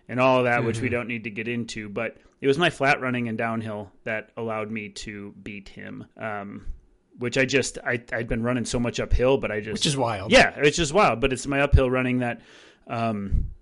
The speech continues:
Speaker 1: had me behind. And I can't help but think that it must be some sort of body weight to engine ratio. That's all I can think of.
Speaker 2: Well, for sure. It's, we try to steer away from talking about how body weight can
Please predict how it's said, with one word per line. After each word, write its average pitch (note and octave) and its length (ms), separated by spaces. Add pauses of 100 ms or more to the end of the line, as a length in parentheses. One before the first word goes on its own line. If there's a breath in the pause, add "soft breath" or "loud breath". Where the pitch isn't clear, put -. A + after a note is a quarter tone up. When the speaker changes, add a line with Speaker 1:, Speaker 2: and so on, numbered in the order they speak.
Speaker 1:
had C3 200
me C3 100
behind. A2+ 600
And A#2+ 120
I A#2 60
can't A#2 240
help A#2+ 180
but - 140
think C#3+ 340
that A2+ 240
it A#2+ 120
must B2 320
be G#2+ 120
some C3+ 420
sort G2+ 320
of F#2+ 220 (460 soft breath)
body B2 300
weight G#2 300
to A2 100
engine G#2 380
ratio. G2 580 (160)
That's C3 140
all B2 160
I F#2+ 80
can F#2+ 160
think A#2 260
of. - 140 (340 loud breath)
Speaker 2:
Well, - 100
for C#3+ 160
sure. G#2 440 (100)
It's, - 260
we E3 120
try G#3+ 220
to - 80
steer D#3 300
away B2 260
from G#2+ 280
talking B2 340
about G#2 260
how G#2 160
body G2+ 360
weight G2 360
can E2+ 320